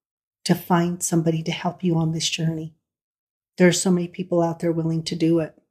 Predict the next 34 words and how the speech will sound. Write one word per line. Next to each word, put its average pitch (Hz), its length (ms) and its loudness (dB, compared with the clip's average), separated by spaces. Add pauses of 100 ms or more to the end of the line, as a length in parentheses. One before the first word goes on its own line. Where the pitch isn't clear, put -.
(680)
but 190 100 6
we 175 140 6
all 170 120 6
have 175 220 -6
to 175 80 -6
take 165 300 -2
that - 220 -2
first - 240 -4
step, 170 400 -8
whether 170 300 2
it's 165 180 -8
the 175 100 -4
one 165 220 2
needing 170 340 0
help 185 280 -2
or 170 80 2
it's 147 160 -4
the - 100 -6
one 160 320 2 (320)
who 180 80 0
takes 175 300 0
the 170 80 -2
first 165 260 -2
step 160 260 -2
to - 60 -4
help 160 300 0
others. 156 400 -2 (1200)
So - 220 6
show 233 240 6
kindness. 165 720 -2 (920)
Remember 202 400 6
love 165 280 4
over 165 260 -4
hate. 160 540 -2